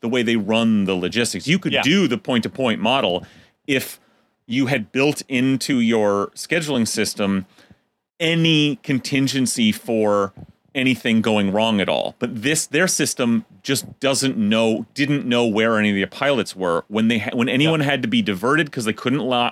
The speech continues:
Speaker 1: land at, at the airport they were meant to, or it was delayed, so they're not, so they're at, they're six hours later, they're at an airport, or they were, the plane was switched to cover for a different flight that was canceled, so it went to a different airport. Now their system,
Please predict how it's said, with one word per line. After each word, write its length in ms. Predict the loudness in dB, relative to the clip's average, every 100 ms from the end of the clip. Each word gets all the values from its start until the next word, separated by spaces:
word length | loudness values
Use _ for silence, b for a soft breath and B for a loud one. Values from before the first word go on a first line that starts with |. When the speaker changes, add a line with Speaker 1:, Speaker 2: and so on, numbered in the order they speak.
| -6 -6
Speaker 1:
land 240 | -2 0 0
at, 140 | -2 -4
at 160 | -2
the 100 | 0
airport 300 | 0 0 -2
they 60 | 0
were 60 | 0
meant 200 | 0 0
to, 180 | -2 B B
or 280 | -2 0 0 -2
it 120 | -2
was 300 | 0 0 -2 b b b b -16
delayed, 600 | -6 -2 0 2 2 0
so 140 | -2 0
they're 140 | 2
not, 420 | 4 2 0 -4 -8 _
so 160 | -6 0
they're 280 | 0 0 -4 _ -6
at, 220 | -4 -4 _
they're 140 | -4 -2
six 280 | -2 -2 0
hours 240 | 0 0
later, 320 | 0 2 2
they're 200 | 2 2
at 100 | 2
an 140 | 2 0
airport, 300 | -4 -2 0
or 120 | 0
they 140 | 2 0
were, 260 | 2 0 b b b _
the 80 | -10
plane 560 | -4 -2 0 0 0
was 160 | 0 -2
switched 440 | 0 -2 -2 -4
to 80 | -8
cover 300 | -4 -2 -2
for 180 | -2 -2
a 40 |
different 440 | -2 -4 -2 -4 -2
flight 160 | -2
that 60 | -2
was 100 | -2
canceled, 320 | -2 -4 -4
so 140 | 0 0
it 40 |
went 140 | 0 0
to 80 |
a 40 | 0
different 240 | 0 -2
airport. 220 | -2 0 0
Now 280 | 0 0
their 180 | -2 -2
system, 540 | -2 -4 -2 0 0